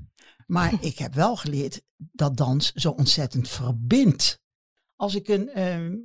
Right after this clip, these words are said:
Speaker 1: muziek, een harmonie bijvoorbeeld heb, die kan je erbij betrekken.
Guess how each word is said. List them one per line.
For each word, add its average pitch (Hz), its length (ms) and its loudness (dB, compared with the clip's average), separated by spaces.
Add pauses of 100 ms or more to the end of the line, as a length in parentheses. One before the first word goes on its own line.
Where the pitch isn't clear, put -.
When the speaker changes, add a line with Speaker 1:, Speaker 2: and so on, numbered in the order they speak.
(140)
Speaker 1:
muziek, 202 600 0
een 190 200 0
harmonie 214 540 2
bijvoorbeeld 143 440 -4
heb, 113 300 -6 (560)
die 277 120 -4
kan 262 180 2
je 185 60 6
erbij 110 440 0
betrekken. 190 680 -8